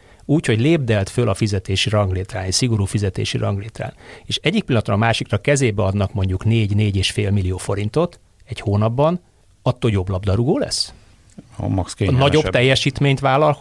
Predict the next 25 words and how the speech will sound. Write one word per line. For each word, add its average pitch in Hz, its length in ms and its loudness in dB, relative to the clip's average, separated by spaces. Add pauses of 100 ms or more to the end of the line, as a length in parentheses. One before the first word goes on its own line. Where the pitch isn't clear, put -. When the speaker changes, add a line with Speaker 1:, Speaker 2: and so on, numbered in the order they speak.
(100)
Speaker 1:
várhatok 127 500 0
tőle? 165 400 -2 (520)
Speaker 2:
Hát, - 320 -10
ö, 107 300 0 (140)
kérhetett 90 480 -6
tőle, 92 440 -4
de 98 200 -2
valószínűleg 95 480 -2
nem 80 100 -6
fog - 180 -10 (380)
jobb - 80 -10
Speaker 1:
Hát, - 100 -6
Speaker 2:
teljesítményt 107 380 -4
nyújtani. 98 280 -2
Speaker 1:
jó, 117 80 0
adok 110 260 0
neked 107 300 -2
pénzt, 104 220 0
nem 101 120 0
tudsz - 220 -4
úszni, 113 220 0
tudsz - 260 -6
úszni 156 260 -2
akkor? 180 360 -4
Tehát 95 340 -6